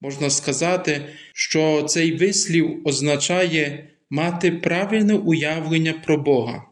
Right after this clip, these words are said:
яке виявляється у правильному житті. Наше життя завжди є відображенням того, у кого і у якого Бога ми віримо.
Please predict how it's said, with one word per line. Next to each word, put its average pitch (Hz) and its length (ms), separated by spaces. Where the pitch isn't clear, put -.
яке 139 260
виявляється 156 1000
у 139 120
правильному 170 640
житті. 131 560
Наше 190 280
життя 180 380
завжди 175 540
є 175 140
відображенням 170 1000
того, 170 460
у 151 160
кого 180 600
і 160 240
у 160 200
якого 175 460
Бога 180 380
ми 170 200
віримо. 147 680